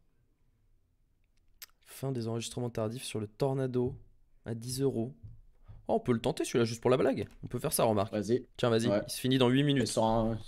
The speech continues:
Speaker 2: sans un malentendu.
Speaker 1: Bah oui. Ça, ça en fera quatre déjà. <clears throat>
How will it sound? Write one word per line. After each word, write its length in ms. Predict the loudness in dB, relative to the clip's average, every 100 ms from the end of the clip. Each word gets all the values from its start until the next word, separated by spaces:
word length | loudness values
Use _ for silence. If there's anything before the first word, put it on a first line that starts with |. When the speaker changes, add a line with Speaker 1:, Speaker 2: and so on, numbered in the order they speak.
| -14
Speaker 2:
sans 200 | -4 0
un 20 |
malentendu. 540 | 0 0 -2 -2 -2 -6 _ _ -6
Speaker 1:
Bah 100 | -4
oui. 100 | -4 -8 -20 _ _ -20 -20 _ _ -20 -20 _ -20 -20 _ _ _ _ _ _ _ -14 -10
Ça, 100 | -4
ça 120 | -4
en 40 |
fera 140 | -4 -2
quatre 180 | -2 0
déjà. 280 | 0 0 -4 -8 -10 -8 -14 -14 -16 -16 -16 -18 -18 -20 -20 -8
<clears throat> 400 | -6 -8 -10